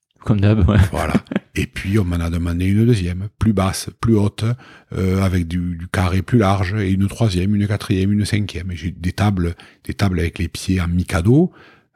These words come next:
Speaker 2: euh, j'ai dû en faire dix, quinze, euh, peut-être vingt, quoi.
Speaker 1: Ouais.
Speaker 2: Euh, parce que tout le monde, et puis un jour, il y en a un qui me dit, « Ah, tu peux me la faire avec des pieds en inox ? »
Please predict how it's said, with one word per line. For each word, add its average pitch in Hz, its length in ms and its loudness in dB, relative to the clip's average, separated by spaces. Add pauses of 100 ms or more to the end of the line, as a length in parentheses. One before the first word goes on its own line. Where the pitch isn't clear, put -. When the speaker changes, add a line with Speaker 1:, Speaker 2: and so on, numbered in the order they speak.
(100)
Speaker 2:
euh, - 80 -12
j'ai - 140 -8
dû 73 120 -6
en 82 120 -4
faire 107 360 0
dix, 90 260 -4
quinze, 104 400 0
euh, 82 380 -8
peut-être - 260 -2
vingt, 135 220 2
quoi. - 240 -12 (140)
Speaker 1:
Ouais. 92 200 2 (320)
Speaker 2:
Euh, - 40 -10 (100)
parce - 260 -4
que 127 280 0
tout 127 160 -10
le 87 100 -4
monde, 104 280 0
et 92 40 -2
puis 104 140 0
un 92 100 2
jour, 113 160 4
il 117 60 6
y - 20 2
en 104 40 4
a 120 40 4
un 127 40 4
qui 123 100 -4
me 104 60 2
dit, « 113 80 0
Ah, - 20 -2
tu - 120 -10
peux 147 120 0
me 151 80 4
la 101 80 0
faire 160 160 -2
avec 147 160 2
des 117 80 4
pieds 107 160 0
en 101 80 0
inox ? » 101 480 0